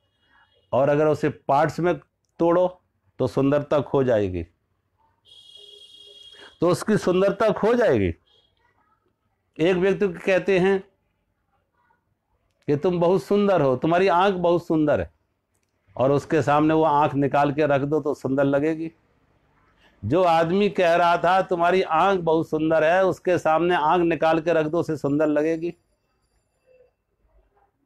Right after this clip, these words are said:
जो कह रहा था, "तुम्हारा चेहरा बहुत सुंदर है", गला काट के रख दो, उसको सुंदर लगेगा।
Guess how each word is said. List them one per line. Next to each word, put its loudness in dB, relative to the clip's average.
जो 2
कह 0
रहा 2
था, 2
"तुम्हारा 2
चेहरा 0
बहुत 0
सुंदर 0
है", 0
गला 0
काट -2
के 0
रख 2
दो, 0
उसको -2
सुंदर -2
लगेगा। -2